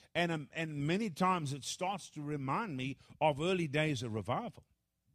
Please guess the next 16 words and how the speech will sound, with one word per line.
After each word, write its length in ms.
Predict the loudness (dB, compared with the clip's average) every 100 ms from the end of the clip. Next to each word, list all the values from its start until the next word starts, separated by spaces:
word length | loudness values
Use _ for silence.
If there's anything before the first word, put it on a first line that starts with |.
| _ _ _ _ _ _
It's 180 | 0 2
almost 280 | 4 2 4
like 220 | 4 4
we've 160 | 0
gone 240 | 4 4 6
in 140 | 2
this 160 | -2 -6
full 240 | -4 -4
circle 560 | -2 -2 -2 -2 -4 -6 -12 -4
and 140 | 0 2
we're 80 | 2
coming 360 | 4 2 4
around 380 | 4 4 2 2
to 120 | 0
a 40 | -2
place 460 | 0 2 2 -2